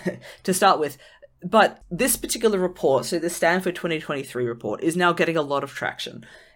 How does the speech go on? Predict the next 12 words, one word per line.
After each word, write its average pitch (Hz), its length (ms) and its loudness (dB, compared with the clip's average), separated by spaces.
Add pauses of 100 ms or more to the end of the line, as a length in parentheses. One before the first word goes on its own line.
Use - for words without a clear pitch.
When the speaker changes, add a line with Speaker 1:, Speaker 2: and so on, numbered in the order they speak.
Speaker 2:
because 185 460 0 (420)
it 196 120 4
is 190 180 4
the 190 80 -4
first 208 420 2
kind 208 260 2
of 175 260 2 (600)
flag 196 540 6
that 196 100 2
has 190 260 2
gone 175 300 4
up 139 240 2